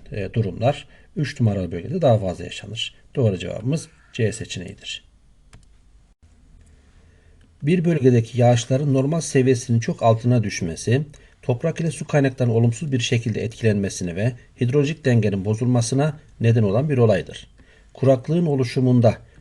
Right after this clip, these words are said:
faktörlerinden hangilerinin etkili olduğu söylenebilir. Bilinçsiz su kullanımı. Evet, bu kuraklığın oluşumuna neden olur. Bilinçsiz su kullanımı dediğimiz, e, nedir? E, yeraltı sularının aşırı kullanımı, akarsuların yönünün değiştirilmesi, göl sularının,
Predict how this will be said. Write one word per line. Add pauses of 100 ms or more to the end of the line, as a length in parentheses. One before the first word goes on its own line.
(100)
faktörlerinden
hangilerinin
etkili
olduğu
söylenebilir. (460)
Bilinçsiz
su
kullanımı. (380)
Evet, (100)
bu (180)
kuraklığın
oluşumuna
neden
olur.
Bilinçsiz
su
kullanımı (300)
dediğimiz,
e,
nedir? (500)
E,
yeraltı
sularının
aşırı
kullanımı, (420)
akarsuların
yönünün
değiştirilmesi,
göl
sularının,